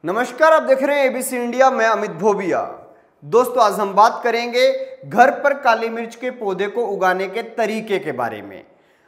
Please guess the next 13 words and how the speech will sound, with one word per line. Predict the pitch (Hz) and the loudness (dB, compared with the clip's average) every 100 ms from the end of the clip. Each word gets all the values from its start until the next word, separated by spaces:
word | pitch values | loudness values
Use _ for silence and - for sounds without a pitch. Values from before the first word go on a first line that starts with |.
| _ | _
अगर | - 233 311 | 0 6 8
आप | 285 254 262 | 10 8 4
एक | 247 294 - | -2 -2 -4
पौधा | 247 226 226 | -2 4 4
भी | 233 | 2
काली | 233 208 202 | 0 0 0
मिर्च | 202 202 202 | -4 -8 -4
का | 214 | -4
घर | 190 202 | -2 -4
पर | 190 | -4
उगा | 165 156 | 2 2
लेते | 151 151 156 | 2 0 -2
हैं, | 156 180 214 - | -6 -8 -10 -16